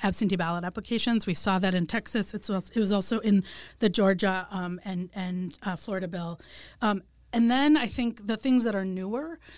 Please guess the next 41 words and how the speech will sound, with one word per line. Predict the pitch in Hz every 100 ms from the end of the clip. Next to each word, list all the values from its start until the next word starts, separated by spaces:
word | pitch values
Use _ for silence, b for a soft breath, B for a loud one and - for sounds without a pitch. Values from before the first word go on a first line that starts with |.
| B
um, | 226 208 202
'cause | 214
we've | 226
seen | - 247
a | 240
lot | 233
of | 226
that | 208
criminalization | - 233 214 214 208 208 214
of | 196
voter | 196
registration, | 202 202 202 196 190 202 196 190 -
um, | 196 185
for | 208
the | 190
last | 180 180
five | 196 185
or | 185
ten | 196
years, | 190 185 180 B B B B B
um, | 214 175 - -
giving | 247 285 302 277
partisan, | - - 220 220 247 240 254 247 247 247 B B -
um, | 202 196 185 190 -
uh, | 196 185 190 -
actors | 220 208 - 220 214 208 - -
sort | 233
of | 190 -
control | - 202 - 220 208 220 226
over | 190 202
our | 180 180 180
polling | - 208 202 233
places | - 233 240 233 208
and | 175
elections, | 170 175 - 214 220 208 B B B B
um, | 226 208
administration. | 208 214 214 - 220 226 214
So | 202 202 190
that | 190 196 196
looks | 196 196 - 208
like, | 190 180